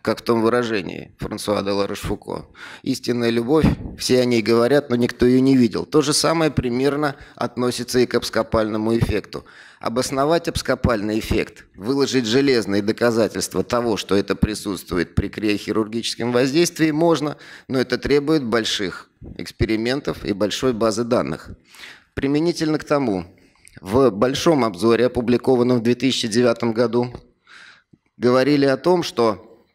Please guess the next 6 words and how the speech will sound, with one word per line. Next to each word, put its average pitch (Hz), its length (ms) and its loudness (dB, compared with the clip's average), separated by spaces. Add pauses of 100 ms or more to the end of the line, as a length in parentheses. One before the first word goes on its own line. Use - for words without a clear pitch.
(800)
криохирургическое 139 960 2
воздействие 117 720 0 (260)
может 117 540 -2 (640)
обладать 107 580 0
как 104 220 -2
иммуностимулирующим, 147 1200 2